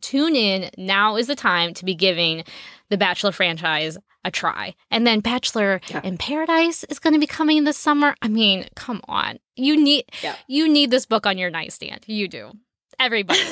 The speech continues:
Speaker 1: does.
Speaker 2: <laughs>
Speaker 1: Well, maybe not everybody, but <laughs> I needed this book on my nightstand. <laughs>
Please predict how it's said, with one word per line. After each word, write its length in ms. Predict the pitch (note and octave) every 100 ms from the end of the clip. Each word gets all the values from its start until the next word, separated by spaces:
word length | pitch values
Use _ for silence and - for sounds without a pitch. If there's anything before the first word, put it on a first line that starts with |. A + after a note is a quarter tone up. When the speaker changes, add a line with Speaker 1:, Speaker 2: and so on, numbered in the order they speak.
| -
Speaker 1:
does. 160 | - F#4
Speaker 2:
<laughs> 180 | - D4 - - C4
Speaker 1:
Well, 200 | A3 G#3+
maybe 260 | G#3 F#3+ F3
not 160 | E3+ D#3 -
everybody, 360 | - C#4+ - -
but 140 | - C#4 - - -
<laughs> 200 | E4 -
I 360 | B3+ B3+ B3+ B3
needed 340 | A3+ A#3 -
this 140 | C4 G#3+ F#4+
book 180 | A3+
on 160 | A3 G3
my 180 | G#3 G#3
nightstand. 600 | F#3 F3 - - F#3+ - - - -
<laughs> 120 | -